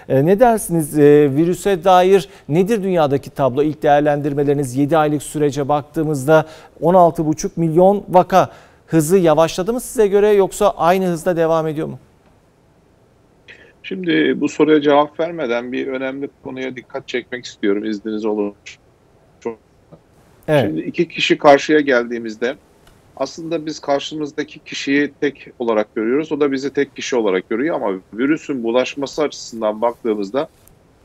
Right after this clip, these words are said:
Speaker 2: karşımızdaki kişi virüsü bize taşırken tek başına değil. Onun temas ettiği herkes, e, bizim açımızdan kaynak, e, gö-,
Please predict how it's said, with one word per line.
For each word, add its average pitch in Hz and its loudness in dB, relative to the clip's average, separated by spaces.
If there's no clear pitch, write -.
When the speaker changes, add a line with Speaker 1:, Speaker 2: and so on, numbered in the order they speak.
Speaker 2:
karşımızdaki 151 -2
kişi 143 -4
virüsü 151 -4
bize 131 -4
taşırken 139 -2
tek 151 -2
başına 131 -4
değil. 110 -4
Onun 170 -4
temas 147 0
ettiği 117 -4
herkes, 165 -4
e, 113 -2
bizim 156 -6
açımızdan 135 -6
kaynak, 131 -4
e, 110 -10
gö-, 104 -6